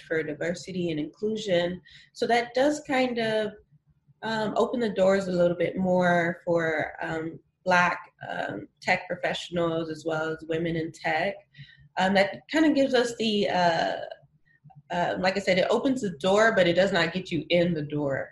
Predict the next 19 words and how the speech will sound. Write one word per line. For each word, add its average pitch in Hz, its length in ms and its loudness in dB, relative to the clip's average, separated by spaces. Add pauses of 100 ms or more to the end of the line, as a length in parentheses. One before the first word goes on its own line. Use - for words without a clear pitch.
at - 80 -6
the - 60 -18
same 170 300 -2
time. - 480 -8 (500)
Um, 165 340 -2
you 165 80 -2
still 196 260 2
gotta 170 200 2
have 156 320 2
those 143 280 -6
skills. 185 600 4
They're 156 180 -2
going 180 280 0
to 165 80 -2
still 185 520 -2
test - 480 -2
you. 233 400 -4 (520)
Um, 175 480 0 (120)
but 214 280 6